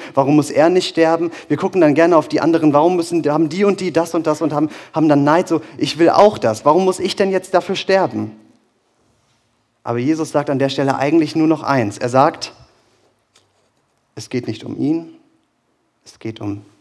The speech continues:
dich und mich.“ Also, naja,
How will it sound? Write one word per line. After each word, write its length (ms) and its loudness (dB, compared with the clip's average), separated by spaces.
dich 240 -10
und 160 -14
mich.“ 300 -14
Also, 220 -16
naja, 320 -14